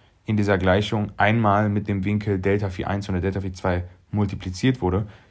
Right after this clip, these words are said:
können wir das auch einfach, ich sag mal, rauskürzen. Äh, weil es ist ja ein Wert, der überall vorkommt. Und ja, ist jetzt so, als wäre das einfach nur mal eins. Und wir möchten ja, ähm, eigentlich nur herausfinden,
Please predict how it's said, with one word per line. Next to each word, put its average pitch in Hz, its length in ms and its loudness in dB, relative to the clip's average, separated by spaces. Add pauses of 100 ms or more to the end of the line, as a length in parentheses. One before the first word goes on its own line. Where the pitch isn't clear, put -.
(120)
können 101 240 -2
wir 92 60 0
das 92 180 -2
auch 98 100 -10
einfach, 87 360 -8
ich - 100 -14
sag - 120 -8
mal, 92 80 -6
rauskürzen. 92 760 -4 (680)
Äh, 85 240 -6 (420)
weil 90 140 -2
es 92 80 -4
ist 92 160 -8
ja 82 140 -4 (340)
ein 95 160 -6
Wert, 95 240 2
der - 80 -2
überall 90 240 -2
vorkommt. 117 480 2 (400)
Und 87 140 -4
ja, 90 220 0 (320)
ist - 120 -14
jetzt 87 160 -4
so, 87 100 0
als 87 160 -2
wäre 98 100 0
das 92 120 -4
einfach 85 220 -8
nur 92 120 -2
mal 92 300 2
eins. 82 420 -8 (640)
Und 95 120 -4
wir 98 80 -2
möchten 104 320 0
ja, 98 320 0 (320)
ähm, 87 500 -4 (920)
eigentlich 101 360 -2
nur 117 320 2
herausfinden, 101 840 2